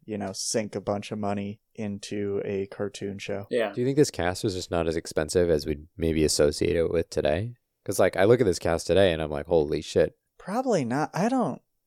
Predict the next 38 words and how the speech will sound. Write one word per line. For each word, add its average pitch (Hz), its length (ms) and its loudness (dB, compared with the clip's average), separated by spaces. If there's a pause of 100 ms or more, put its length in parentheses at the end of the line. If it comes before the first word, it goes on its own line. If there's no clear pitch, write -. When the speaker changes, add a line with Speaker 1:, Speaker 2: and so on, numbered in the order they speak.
(100)
Speaker 1:
I 143 100 -2
kinda 277 260 -2
wonder 151 420 0
how 123 220 0
much 120 420 0
Mark 110 320 -2
Hamill 113 400 -2
charges 113 640 2
for 101 380 -2
cartoons, 110 680 0
because 101 440 -4
he's 147 260 -2
in 226 140 10
a 151 100 10
lot 123 400 6
of 107 100 -2
'em. 101 240 -6 (120)
Speaker 3:
Yeah. 87 320 0 (400)
Speaker 1:
Like, 123 200 2
a 120 60 4
lot. 113 800 2
Speaker 3:
Like, 85 100 -6
a 82 60 -4
lot, 78 240 -6
a 76 40 -6
lot. 71 220 -14 (320)
Speaker 2:
Well, 139 140 2
he 180 140 4
was 226 140 6
in, 202 320 0
what 151 180 6
was 113 120 2
it, 107 100 4
Wing 107 220 0
Commander 131 540 0
or - 20 -2
something? 139 640 -2
He's, 123 480 -8